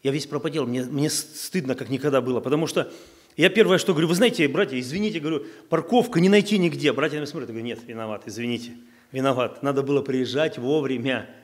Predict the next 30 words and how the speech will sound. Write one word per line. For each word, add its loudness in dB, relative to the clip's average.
Я -6
знаю, -2
что -10
большая -4
церковь -4
и -12
парковки -6
нет, -10
там -6
не -4
первый -4
раз. -10
Приедь -2
за -4
двадцать, -8
за -8
тридцать -10
минут, -4
и -6
я, 2
как -6
служитель -4
и -4
проповедник, -2
должен -4
за -2
двадцать -4
минут -6
там -4
быть». -6